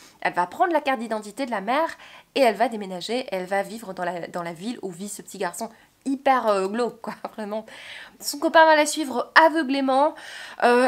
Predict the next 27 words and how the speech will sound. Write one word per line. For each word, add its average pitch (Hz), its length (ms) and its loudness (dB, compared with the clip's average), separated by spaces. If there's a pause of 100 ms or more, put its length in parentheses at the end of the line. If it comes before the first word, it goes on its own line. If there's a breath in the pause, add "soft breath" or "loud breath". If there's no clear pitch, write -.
elle 254 100 6
va 269 120 6
prévenir 269 400 -2
son 262 160 -6
psy, 285 640 -2
euh, 208 340 2
bah 214 140 2
voilà, 208 280 2
qui, - 220 -12
qui 208 260 -10
la 202 140 4
suit 226 220 -10
depuis 220 160 -10
des 202 200 0
années, 202 420 0
on 202 160 -6
voit 190 200 2
qu'il 202 200 -8
y 180 40 2
a 147 100 4
un 175 100 -4
petit - 260 -14
truc 220 360 -8
entre 185 380 -6
eux 220 120 2
là, 185 320 6
euh, 185 160 -2